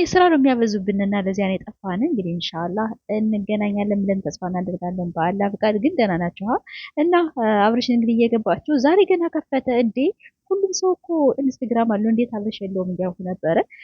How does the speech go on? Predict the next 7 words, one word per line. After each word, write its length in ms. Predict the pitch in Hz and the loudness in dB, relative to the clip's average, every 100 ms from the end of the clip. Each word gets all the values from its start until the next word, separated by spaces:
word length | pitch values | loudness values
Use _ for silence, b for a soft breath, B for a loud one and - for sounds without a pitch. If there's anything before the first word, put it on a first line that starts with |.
| B - | B -2
እና 280 | 247 262 254 | 2 4 2
ከፍቷልኝ 560 | 240 226 - 202 202 - | -2 -8 -4 -2 -2 -4
ኢንስታግራም 600 | 190 226 - 233 233 226 | -2 -2 -2 -4 0 0
እየገባችሁ 600 | 190 151 170 - 190 - - | 0 -2 -4 -6 -6 -8 -6
ፎሎ 200 | 220 208 | 0 2
አድርጉ 300 | 208 208 196 | 0 -2 -4
ብሏልና 440 | 208 214 202 202 | -2 0 0 0